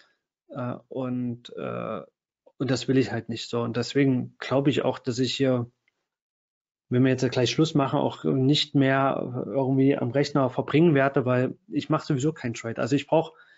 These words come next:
ich bräuchte erstens einen Rücksetzer und danach dann, äh, irgendwann, äh, einen Anhaltspunkt. Wahrscheinlich, was für mich eher am wahrscheinlichsten ist, heute Abend nochmal zu gucken, ähm, was denn in Richtung Fed und nach der Fed passiert, weil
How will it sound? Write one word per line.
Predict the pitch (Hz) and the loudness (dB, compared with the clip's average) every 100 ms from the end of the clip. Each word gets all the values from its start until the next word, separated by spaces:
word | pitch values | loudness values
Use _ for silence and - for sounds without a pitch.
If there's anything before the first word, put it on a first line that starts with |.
| _ | _
ich | _ | _
bräuchte | 165 165 165 | 0 2 2
erstens | 151 160 160 156 - | 4 2 2 -2 -2
einen | 135 | 0
Rücksetzer | 165 165 160 160 156 151 147 | 0 2 0 2 4 4 0
und | 143 | -2
danach | 135 127 135 147 | -2 2 2 0
dann, | - 135 135 127 _ _ _ _ _ _ _ _ - | 2 2 0 -4 _ _ _ _ _ _ _ _ -2
äh, | 143 139 | 2 4
irgendwann, | 147 143 135 135 135 - | 4 4 2 4 2 -2
äh, | 139 131 127 123 - 175 - - - | -2 -2 -2 -6 -10 -16 -20 -20 -4
einen | 151 135 | -2 2
Anhaltspunkt. | 147 147 135 - - 120 117 _ - - - | 4 6 4 0 -6 -6 -6 _ -20 -20 -2
Wahrscheinlich, | 143 - 185 202 | 0 2 4 4
was | 180 175 | 4 2
für | 160 | 4
mich | 180 185 | 4 2
eher | 165 160 | 4 4
am | 156 | 4
wahrscheinlichsten | 139 139 151 175 170 170 151 | 0 0 2 4 2 0 0
ist, | 151 - _ _ _ | 0 -2 _ _ _
heute | - 143 143 | 0 2 4
Abend | 151 175 | 4 4
nochmal | 170 160 156 | 4 4 2
zu | - 156 | 0 -2
gucken, | - 160 165 156 156 _ _ _ _ _ _ _ _ _ _ _ - - | 0 2 2 2 -2 _ _ _ _ _ _ _ _ _ _ _ -20 -2
ähm, | 143 135 123 | 4 4 4
was | 131 147 | 2 2
denn | 151 143 | 2 2
in | 131 | 2
Richtung | 143 151 139 | 2 2 0
Fed | 120 170 165 | 0 0 2
und | 135 | 0
nach | 135 | 0
der | 131 | -2
Fed | - - | -2 -2
passiert, | - - 156 156 | -2 2 0 2
weil | 135 127 | 0 0